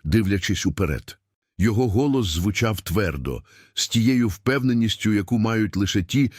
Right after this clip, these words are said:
хто ще не знає, що може втратити все. Вона посміхнулася ледь помітно,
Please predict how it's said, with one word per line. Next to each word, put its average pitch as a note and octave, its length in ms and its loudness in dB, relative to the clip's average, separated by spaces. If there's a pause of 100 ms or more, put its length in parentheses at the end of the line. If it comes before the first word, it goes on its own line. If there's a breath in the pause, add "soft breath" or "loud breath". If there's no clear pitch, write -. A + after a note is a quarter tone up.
(140 loud breath)
хто - 200 -2
ще B2+ 220 0
не A#2 120 2
знає, A#2 460 0
що A2 240 0
може G#2 300 2
втратити G2 640 -2
все. C2 460 -4 (840)
Вона B2+ 260 2
посміхнулася B2 800 0
ледь G#2+ 240 0
помітно, F#2+ 760 0